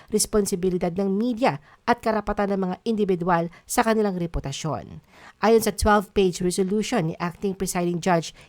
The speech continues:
Evangeline Cabuchan Santos, napatunayan na ang ulat na inilathala ng Bulgar ay naglalaman ng mapanirang impormasyon at may mali siya laban kay Catriona.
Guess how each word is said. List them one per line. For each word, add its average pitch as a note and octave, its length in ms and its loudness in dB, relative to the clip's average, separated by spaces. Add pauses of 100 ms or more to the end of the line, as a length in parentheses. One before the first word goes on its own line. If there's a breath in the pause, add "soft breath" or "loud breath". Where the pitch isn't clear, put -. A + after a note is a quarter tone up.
Evangeline G3 560 4
Cabuchan F#3+ 560 -2
Santos, - 640 -2 (320 loud breath)
napatunayan G#3 640 4
na F#3+ 160 -2
ang G3 60 -4 (100)
ulat A#3+ 320 0 (320 soft breath)
na A3 80 4
inilathala A3 560 2
ng G3+ 160 0
Bulgar F#3+ 400 2 (320 loud breath)
ay A3 80 4
naglalaman G#3+ 480 2
ng G#3 80 0
mapanirang G3+ 480 -2
impormasyon F#3 800 -2 (240 loud breath)
at G3 160 -4
may G#3 80 0
mali F#3+ 240 0
siya G3+ 320 -4 (160 soft breath)
laban G#3+ 320 2
kay G#3 160 -2
Catriona. F3 880 -4